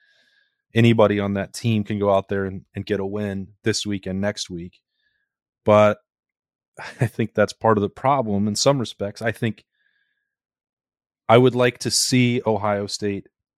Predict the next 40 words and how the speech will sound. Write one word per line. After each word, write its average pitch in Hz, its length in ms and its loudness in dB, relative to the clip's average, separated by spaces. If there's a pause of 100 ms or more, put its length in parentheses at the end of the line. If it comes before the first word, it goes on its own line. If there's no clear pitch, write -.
(360)
treat 170 340 4
it 113 180 2 (240)
like 110 240 2
it's 113 200 -8
Notre 104 260 -2
Dame 98 420 -6 (520)
and 107 160 2
try 123 680 2
to - 120 -8
get 110 180 0
it 113 120 -4
over 110 280 0
with 104 240 -4
as 107 140 -8
fast 101 360 0
as 90 80 -18
possible. - 640 -14 (680)
I 107 80 2
don't 131 140 4
know 139 160 6
if 135 120 0
they 147 100 2
will 139 200 -2
take 143 220 -4
that 135 100 2
approach 131 380 -6
or 131 80 -6
not. 104 280 -2
I 107 200 -2
suspect - 440 -2
that 139 80 -2
Jim 117 220 0
Knowles 113 260 -2
will 101 400 -6
in 104 140 -6
the 104 80 -4
back 101 240 -2
seven. 98 420 -10
I 107 80 -4
don't, 110 160 -4